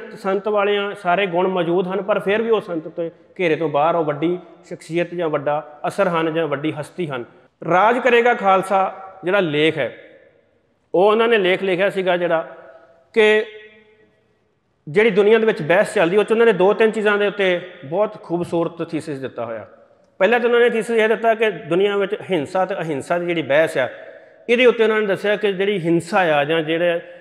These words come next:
ਦੁਨੀਆ ਦੇ ਵਿੱਚ ਜਿਉਂਦੇ ਰਹਿਣ ਦੇ ਲਈ ਬਾਕੀ ਨਸਲਾਂ ਦੇ ਵਿੱਚ ਵੀ ਇਹ ਸੰਘਰਸ਼ ਚੱਲਦਾ ਆ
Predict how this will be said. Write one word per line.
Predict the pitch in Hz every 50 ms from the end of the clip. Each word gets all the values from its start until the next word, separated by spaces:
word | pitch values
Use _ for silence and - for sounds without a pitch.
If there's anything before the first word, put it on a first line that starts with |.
| - - _ _ _
ਦੁਨੀਆ | 131 131 131 156 170 185 196 208 208
ਦੇ | 208 208 196
ਵਿੱਚ | 185 185 180 190 - 202 202 202 196 170 151 - - -
ਜਿਉਂਦੇ | 139 127 123 180 202 202 208 202 233 233
ਰਹਿਣ | 220 208 202 208 214 214
ਦੇ | 202 214
ਲਈ | 202 190 185 185 190 202 208 202 185 - - - - - - - 147 135 - - -
ਬਾਕੀ | - - 185 185 - - 247 277
ਨਸਲਾਂ | 277 262 220 - 226 226 226
ਦੇ | 214 214 208
ਵਿੱਚ | 196 180 - - 190
ਵੀ | 185 196
ਇਹ | 185 175
ਸੰਘਰਸ਼ | - 185 175 185 151 - 160
ਚੱਲਦਾ | 147 160 156 139 131 139 151 151 143
ਆ | 139